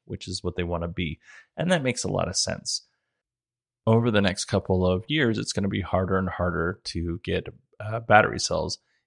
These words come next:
especially if you're sourcing them from third parties. There's lots of things that can go wrong. And that could ultimately have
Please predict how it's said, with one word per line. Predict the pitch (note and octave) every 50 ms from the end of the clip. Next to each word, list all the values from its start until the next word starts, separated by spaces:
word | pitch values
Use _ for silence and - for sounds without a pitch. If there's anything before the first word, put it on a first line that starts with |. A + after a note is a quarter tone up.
| _ -
especially | B2 - C3+ C#3 C3 - B2
if | - -
you're | A2
sourcing | G2+ - G#2+ G#2 G2 - G#2
them | G2+ G2
from | F#2 - - G2 F#2
third | F2 - F#2 F#2 F2+ E2 -
parties. | - F#2+ F#2+ F#2+ F#2 F2+ E2
There's | F2 E2 -
lots | F2+ F2 - -
of | -
things | - - F#2+ F2
that | F2 E2 -
can | F#2 F2+
go | F2+ F#2
wrong. | F2+ F2+ - F#2 F#2 F2+ F2+ - _ _ _ _ _ _ _ _ _ _ _ _ _ _ -
And | - F2+ F2+ F2 F2+ F2 F2+ F2
that | F#2+ F#2 - - -
could | - G2+ F#2+ F#2 - - -
ultimately | - F#2+ A2+ - - G#2 F2+ D#2+ E2 F2+ F#2
have | F#2 F#2 F2+ F#2 F#2+ F#2 -